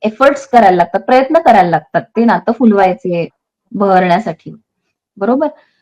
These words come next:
तर त्या दृष्टीने आपण काही गोष्टी करतो का?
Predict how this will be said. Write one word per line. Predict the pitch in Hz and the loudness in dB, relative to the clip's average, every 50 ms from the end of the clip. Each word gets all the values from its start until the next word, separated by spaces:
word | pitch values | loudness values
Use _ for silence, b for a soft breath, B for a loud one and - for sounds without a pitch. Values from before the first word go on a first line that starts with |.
| b b - | b b -2
तर | 285 311 349 | -2 0 0
त्या | - - - 254 | 2 2 2 2
दृष्टीने | 240 262 294 - - - 294 302 330 | 2 0 -2 -4 -4 -6 -4 0 0
आपण | 320 302 302 320 311 | 0 0 0 0 0
काही | 311 302 302 302 294 254 | 2 0 0 0 0 -2
गोष्टी | 240 277 277 - - 262 | -2 -2 -2 -4 -6 -2
करतो | - 254 226 214 - 208 196 | 0 0 0 0 -4 -8 -6
का? | - 170 151 147 165 | -4 -4 -4 -4 -4